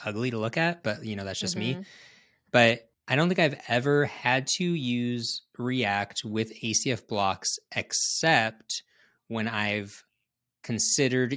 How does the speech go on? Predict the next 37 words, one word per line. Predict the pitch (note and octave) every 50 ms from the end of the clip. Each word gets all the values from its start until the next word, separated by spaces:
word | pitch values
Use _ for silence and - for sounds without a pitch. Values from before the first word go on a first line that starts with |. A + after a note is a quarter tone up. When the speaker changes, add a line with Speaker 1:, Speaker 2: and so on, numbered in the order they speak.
| - -
Speaker 1:
using | A#2 A#2 A#2 A2 A2+ A2+ A2 A2 G#2+ A2 A2 - -
the | A2 A2 G#2 A2+ - -
inner | A#2 A2 A2+ A#2+ B2+
blocks | B2 C#3 C#3 C#3 D3 D3 - - - - -
feature, | - E3+ E3 D#3+ - F3 E3+ E3
which | C3+ A2 - B2+
is, | G#2+ F#2+ -
like, | G#2+ G2 F#2+ F#2 - - _ _ _ _ _ _ _ _ _ - -
A | C#3+ B2+
C | A2+ - - A#2+
F | G#2+ -
Speaker 2:
Right. | -
Speaker 1:
blocks | - G#2 G#2 G#2+ G#2 - - - -
kind | - - A#2 A2
of | G#2+
allows | G#2+ G2+ F#2 G2 F#2+ G2 G2+ A2 G#2+ G#2 -
you | A2+ G#2+ G#2 G2+ - - -
to | A2+ G#2 G2+ G2 G2 F#2+ F#2+ F#2+ F#2 - _ _ _ _ _ _ _ _ _ _ _ - G2+
drop | - A2 G#2+ G2+ G2 - - - A2
real | G#2 G#2 G#2+ G#2+ A2 A2 A2 A2+ A2 G#2
regular | G2+ G#2 G#2 A2+ B2+ C#3 C3+
blocks | B2+ C3+ C3 B2+ C3 - - - - -
in | - A#2 A2 A2+ A#2 A2+
the | A2+
s-, | A2 - - - - _ -
inside | - B2+ A#2 G#2+ - A2 G2+ G#2 A2 A#2
of | A#2
your | B2 C3 C3
A | C3 B2+
C | - - D3+ C3+
F | C3 -
blocks. | - C3+ B2+ C3 C3+ - - - - - _ - - _ _ _ - -
Um, | G#2+ G2+ G2 F#2+ F#2 F2+ G2+ - _ _ _ _ _ _ _ _ _ _ - - _ _ -
kind | - - C#3 D3+ F3 F3+
of, | F#3 E3 C#3+
it's | A2 - - B2
a, | A2 G#2 G#2 G2+